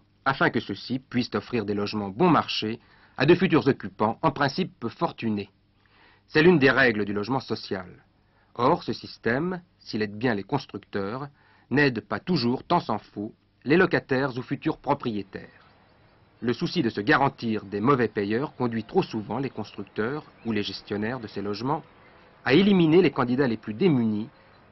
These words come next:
pour ne conserver que ceux dont les revenus dépassent les plafonds prévus par la réglementation.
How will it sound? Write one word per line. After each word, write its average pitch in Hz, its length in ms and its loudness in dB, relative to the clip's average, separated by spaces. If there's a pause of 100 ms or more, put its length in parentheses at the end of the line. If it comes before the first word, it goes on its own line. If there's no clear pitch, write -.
(100)
pour 196 140 4
ne 190 80 8
conserver 127 640 0 (240)
que 185 100 4
ceux 139 300 0
dont 127 100 0
les 117 120 2
revenus 120 420 0 (160)
dépassent 165 380 2
les 135 80 0
plafonds 135 320 -2
prévus 120 400 -4 (160)
par 170 140 6
la 165 60 4
réglementation. 120 720 -2